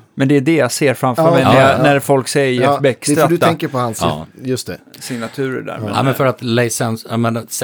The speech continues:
Speaker 3: Lay Sensor, det var ju på nittiotalet.
Speaker 1: Ja.
Speaker 3: De
Speaker 2: Hade väl, Clapton hade väl det på sin också
Speaker 3: Ja,
Speaker 2: då?
Speaker 3: det stämmer.
Speaker 1: Ja, och han kör ju noiseless nu med
Speaker 2: Ja, det
Speaker 1: mi-,
Speaker 2: kanske är,
Speaker 1: mid-boost.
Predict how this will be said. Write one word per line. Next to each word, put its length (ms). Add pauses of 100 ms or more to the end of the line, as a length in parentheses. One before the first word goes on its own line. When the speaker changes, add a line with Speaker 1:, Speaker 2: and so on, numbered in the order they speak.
Speaker 3:
Lay 180
Sensor, 360
det 60
var 80
ju 60
på 100
nittiotalet. 720
Speaker 1:
Ja. 240 (540)
Speaker 3:
De 440
Speaker 2:
Hade 180
väl, 220 (260)
Clapton 460
hade 160
väl 80
det 100
på 100
sin 200
också 280
Speaker 3:
Ja, 220 (200)
Speaker 2:
då? 60 (240)
Speaker 3:
det 80
stämmer. 220
Speaker 1:
Ja, 220
och 60
han 120
kör 140
ju 60
noiseless 560
nu 420
med 100
Speaker 2:
Ja, 220
det 60
Speaker 1:
mi-, 80
Speaker 2:
kanske 200
är, 40
Speaker 1:
mid-boost. 600